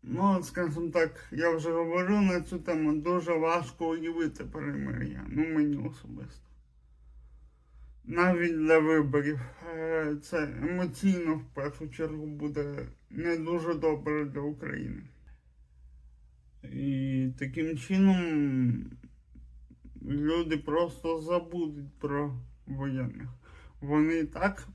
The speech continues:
починають вже забувати за збори, за все решта. А так вони просто будуть марити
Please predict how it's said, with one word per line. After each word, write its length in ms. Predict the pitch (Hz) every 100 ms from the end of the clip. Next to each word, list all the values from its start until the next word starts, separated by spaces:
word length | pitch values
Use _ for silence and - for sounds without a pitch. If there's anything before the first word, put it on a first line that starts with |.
| - -
починають 640 | 160 - 175 160 143 135
вже 160 | 135 147
забувати 680 | 147 147 143 135 131 123 143
за 180 | 151 151
збори, 800 | 147 156 180 190 180 165 156 151 - - - - - -
за 220 | 143 151
все 340 | 156 123 165 147
решта. 460 | 147 151 147 - - 139
А 60 | 123
так 420 | 156 180 185 -
вони 400 | 160 160 165 170
просто 520 | 151 156 165 131 156
будуть 440 | 151 156 151 151
марити 760 | 156 160 170 156 151 143 143 135